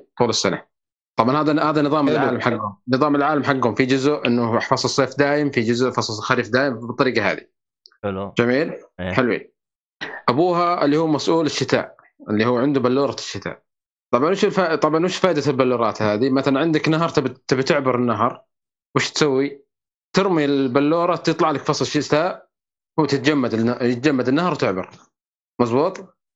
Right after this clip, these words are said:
Speaker 3: حلو.
Speaker 1: معي؟ حلو. عندك مثلًا بركة، في شيء تحت البركة وتبغى، تبغى تاخذه، ما تقدر تاخذه،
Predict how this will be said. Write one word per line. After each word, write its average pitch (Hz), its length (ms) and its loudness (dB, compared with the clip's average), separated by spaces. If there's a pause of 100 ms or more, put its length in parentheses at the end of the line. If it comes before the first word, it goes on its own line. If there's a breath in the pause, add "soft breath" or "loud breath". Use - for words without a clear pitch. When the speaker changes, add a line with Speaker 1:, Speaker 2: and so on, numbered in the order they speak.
(220)
Speaker 3:
حلو. 107 300 -2 (600)
Speaker 1:
معي؟ 127 380 2
حلو. 107 320 0 (560 loud breath)
عندك 175 280 2
مثلًا 160 360 2
بركة، 175 300 2
في 160 160 0
شيء 170 220 2
تحت - 220 -2
البركة 143 340 0
وتبغى، 143 460 0
تبغى 139 220 0
تاخذه، 123 260 0
ما 143 100 0
تقدر 156 200 0
تاخذه، 160 460 -2